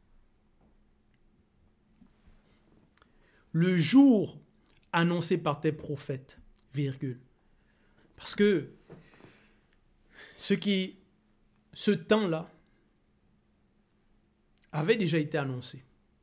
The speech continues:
par les prophètes. Ton châtiment approche. Parce qu'on sait que les prophètes y mettaient en garde.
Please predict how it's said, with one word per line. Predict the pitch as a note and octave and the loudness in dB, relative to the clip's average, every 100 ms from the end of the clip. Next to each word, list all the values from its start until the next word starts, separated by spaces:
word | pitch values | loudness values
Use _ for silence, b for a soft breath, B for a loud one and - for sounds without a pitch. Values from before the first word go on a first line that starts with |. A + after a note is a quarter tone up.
| _ _ _ _ _ _ _ _ _ _ _ _ _ _ _ _ | _ _ _ _ _ _ _ _ _ _ _ _ _ _ _ _
par | G3 G3 D#3+ | -4 -2 -4
les | C3 | -6
prophètes. | - A#2+ - _ _ _ _ b b b b _ | -12 -18 -20 _ _ _ _ b b b b _
Ton | G3+ G3+ | 2 2
châtiment | - F#3 E3 - E3 E3 F3 F#3 - _ _ | 2 0 0 -4 0 0 0 -4 -12 _ _
approche. | C#3 C3+ - F#3 - - - - - _ _ _ _ _ _ _ _ _ | -10 -8 -8 -10 -10 -12 -14 -16 -20 _ _ _ _ _ _ _ _ _
Parce | - - | -14 -6
qu'on | E3+ | -4
sait | D#3 A3 G#3 | -4 -2 -2
que | E3 | 0
les | D3 | -2
prophètes | D3+ C#3+ E3+ E3 | -2 -6 -6 -6
y | D3+ D#3 - b b b | -10 -10 -14 b b b
mettaient | D#3+ D#3 E3+ F#3+ | -4 -2 -2 -2
en | D3+ | -2
garde. | D#3+ A3 D3+ | -6 -6 -8